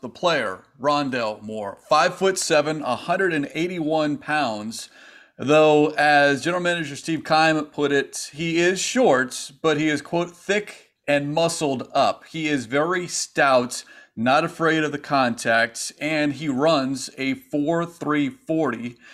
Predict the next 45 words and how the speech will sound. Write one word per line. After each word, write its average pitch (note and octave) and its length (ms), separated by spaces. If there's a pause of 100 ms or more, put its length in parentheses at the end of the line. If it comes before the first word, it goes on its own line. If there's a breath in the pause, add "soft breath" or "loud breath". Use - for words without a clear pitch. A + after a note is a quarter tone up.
(240 loud breath)
at C3 140
a C3+ 100
forty-two F3 640
and D#3 80
a D3 40
half D3+ 280
inch D3 300
vertical C#3+ 560
leap D3 300
at B2+ 100
his A2+ 100
pro F3 320
day, A#2+ 420 (300 soft breath)
and D#3 440
a D3 100
video D#3+ 380
that C#3+ 180
is C3 300
going C3+ 420
viral, D3 520
or B2 360
actually C#3 460
re-viral, A#2+ 800
if A#2+ 180
you A#2 120
will, A#2+ 220
because B2 420
once B2+ 180
upon B2+ 240
a A2+ 60
time C3 280
it A2 120
did D3+ 180
go C3 160
viral, B2+ 400
and A#2+ 100
now C3 180
all C3 80
of A#2+ 80
a A#2+ 40
sudden B2+ 260
it's A2+ 140
resurfaced. B2+ 720 (440 loud breath)
He G#3+ 200
squatted E3 800